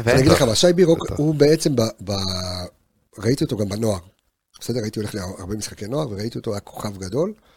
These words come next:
Speaker 2: אה, והוא השווה את השיא של צדוק מלכה, דרך אגב.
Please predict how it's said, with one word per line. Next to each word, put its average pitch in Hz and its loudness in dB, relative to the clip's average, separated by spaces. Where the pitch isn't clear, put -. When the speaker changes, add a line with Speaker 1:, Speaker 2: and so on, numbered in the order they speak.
Speaker 2:
אה, 98 -2
והוא - 0
השווה 156 4
את 156 -2
השיא 151 -4
של 123 -2
צדוק 135 -2
מלכה, 151 0
דרך 95 -10
אגב. 90 -6